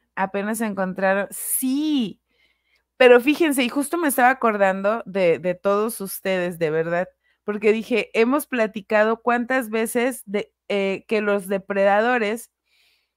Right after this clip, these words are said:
están en todas partes. Y este hombre era médico, me parece, y había,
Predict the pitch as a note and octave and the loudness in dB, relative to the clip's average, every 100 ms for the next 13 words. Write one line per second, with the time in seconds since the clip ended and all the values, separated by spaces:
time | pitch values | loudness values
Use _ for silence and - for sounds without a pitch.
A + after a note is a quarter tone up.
0 | _ _ G#3 A3 A3 A3+ A3+ A3+ G#3+ A3 | _ _ -8 -2 -2 -2 -4 0 0 0
1 | - G#3+ G#3+ G3 G#3+ G#3+ - B3 A#3+ A#3+ | -2 -2 -2 -8 -8 -6 -2 0 0 0
2 | C4 C4 A3 G3+ G#3 B3+ A#3 A3 F#3+ F3+ | 0 0 -2 -4 -6 -8 -8 -6 -6 -4
3 | F3+ F3 F#3+ G#3+ C4 D#4 - _ _ _ | -4 -4 -4 -6 -6 -6 -10 _ _ _
4 | _ _ _ _ _ _ _ _ _ _ | _ _ _ _ _ _ _ _ _ _
5 | _ A3+ A3 G3 F#3+ F#3+ F#3+ F#3 A3 A3 | _ -6 -6 -4 -2 2 2 0 0 2
6 | A3 A3 G#3 - | 4 2 0 -2